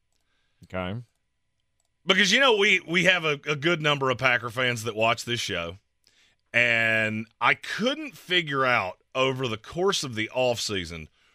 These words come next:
Speaker 2: why you were so, I'm gonna say callous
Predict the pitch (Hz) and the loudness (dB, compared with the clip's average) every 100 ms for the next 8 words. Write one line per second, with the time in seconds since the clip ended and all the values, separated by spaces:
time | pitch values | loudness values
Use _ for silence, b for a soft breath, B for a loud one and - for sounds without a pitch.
0 | _ 98 117 156 170 180 180 180 175 160 | _ -10 -2 2 4 4 4 4 2 0
1 | 120 139 175 185 160 147 123 - - 160 | -6 -2 0 0 0 0 2 0 2 4
2 | 165 170 180 175 170 - _ _ _ _ | 4 4 4 2 0 -4 _ _ _ _
3 | _ _ _ _ _ _ _ _ _ 139 | _ _ _ _ _ _ _ _ _ 0
4 | 190 262 240 175 - 170 117 - 123 139 | 0 2 2 2 4 4 2 -4 -2 0
5 | 170 175 - | 0 -4 -8